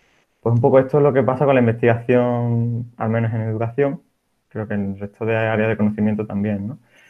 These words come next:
Que nos piden que produ-, que produzcamos mucho, muy rápido,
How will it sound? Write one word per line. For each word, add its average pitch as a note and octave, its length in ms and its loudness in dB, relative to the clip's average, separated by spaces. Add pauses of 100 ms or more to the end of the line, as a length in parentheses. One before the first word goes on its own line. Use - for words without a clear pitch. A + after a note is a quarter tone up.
(260)
Que A2 360 4
nos G#2+ 200 2
piden A#2+ 200 4
que A2+ 120 2
produ-, G#2+ 280 -2
que A2+ 220 0
produzcamos G#2+ 480 0
mucho, E3 440 -2 (420)
muy B2 220 4
rápido, D#3+ 480 2